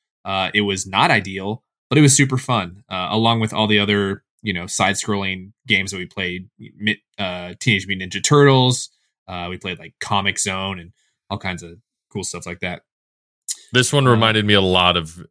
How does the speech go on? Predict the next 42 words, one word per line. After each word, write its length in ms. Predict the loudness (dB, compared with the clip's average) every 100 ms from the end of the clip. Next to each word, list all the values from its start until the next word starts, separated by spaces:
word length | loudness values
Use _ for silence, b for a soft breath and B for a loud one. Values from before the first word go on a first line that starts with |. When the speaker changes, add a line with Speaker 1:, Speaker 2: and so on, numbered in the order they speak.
| -8
Speaker 2:
of 140 | -4
Ninja 280 | -2 -2 -2
Turtles. 500 | -2 -2 -2 -4 -6 -8 _ _ _ _ _ _ -20 _ _
Speaker 1:
Yeah, 480 | 2 4 6 4 2
and, 200 | 2 2
and, 440 | 4 4 4 -2 -10 _
um, 580 | 0 2 2 0 -4 -4
I 60 | 2
mean, 120 | 4
I 40 | 6
already 180 | 4
said 160 | 4 4
it 160 | 2 0
coming 180 | -2
into 100 | 0
this, 140 | 0 0
but, 120 | 0
you 80 | 2
know, 100 | 2
it's 140 | 0
a 20 | 2
s-, 160 | 0 2
side-scrolling 960 | 0 2 2 0 2 4 6 6 2 -2 -10 -8
beat 200 | 0 4
'em 160 | 4 4
up, 240 | 2 0 _ _ 0
just 180 | 0
little 160 | 4 4
brawler 420 | 4 4 4 4
game. 260 | 0 -4 -4
There's 180 | -8 -4
only 160 | -4
a 20 |
few 180 | -4 -4 0
buttons 320 | 0 0 0
into 260 | 2 4
it. 160 | 4 2 _ _ _ _
Uh, 480 | -4 -2 0 -2 -4
you 300 | -6 -2 -2 0
hit, 280 | 2 2 -2 -2
you 120 | 0
jump, 340 | 2 0 0